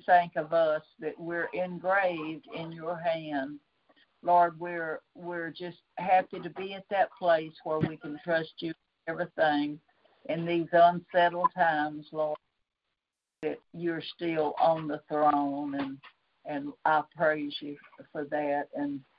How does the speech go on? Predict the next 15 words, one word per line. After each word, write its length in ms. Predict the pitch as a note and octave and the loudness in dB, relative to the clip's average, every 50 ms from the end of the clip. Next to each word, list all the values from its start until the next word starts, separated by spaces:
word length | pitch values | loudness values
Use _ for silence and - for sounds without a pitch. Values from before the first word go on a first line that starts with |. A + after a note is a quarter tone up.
| _ - - _ - - | _ -20 -20 _ -10 -6
and, 300 | D3 C#3+ C#3 C#3 C#3+ C#3 - _ | -4 -4 -4 -4 -6 -8 -8 _
uh, 380 | - D#3 D3+ D3 C#3+ C#3+ D3 D3 D3+ _ _ - - - - - | -4 -2 -2 -2 -2 -4 -4 -6 -10 _ _ -20 -20 -20 -10 0
have 280 | - E3 C3+ - - _ | 4 4 4 4 2 _
perfect 400 | - F3 E3+ E3+ - - F#3+ - - _ - - | 2 2 2 2 0 -6 -16 -16 -16 _ -8 -6
peace 320 | A3 G#3 F3 D#3 D3+ D3 - _ _ | -6 -4 -4 -6 -8 -10 -12 _ _
that 160 | - D3+ C#3+ - - | -14 -14 -12 -12 -8
you 280 | - E3 D#3 D#3 D#3+ D3 - - - - - _ _ _ _ - | -6 -4 -4 -4 -6 -6 -10 -14 -20 -20 -20 _ _ _ _ -6
are 120 | - D3 D3 - - | -4 0 2 4 4
taking 340 | F3 D#3 D#3 - - - - - - | 4 2 2 -2 -10 -18 -14 -8 -4
care 180 | E3+ D#3+ D#3+ | -2 0 0
of 140 | D#3+ D#3 D3+ D#3 - _ _ _ _ _ _ - | 0 0 0 -4 -6 _ _ _ _ _ _ -2
everything. 340 | C3 C3+ C#3 C3+ B2 C#3 C#3 _ _ _ _ _ _ _ _ _ _ _ _ _ | 0 0 0 0 -2 -6 -10 _ _ _ _ _ _ _ _ _ _ _ _ _
Lord, 340 | - D#3+ D#3 D#3+ E3 D#3+ D3 | 2 6 6 6 6 4 2
just 240 | - E3 E3+ E3 - - - - - _ - E3 | -4 -8 -8 -8 -10 -14 -20 -20 -20 _ -12 -4
bless 280 | E3 F3+ F3+ F3 F3+ | 0 2 2 2 0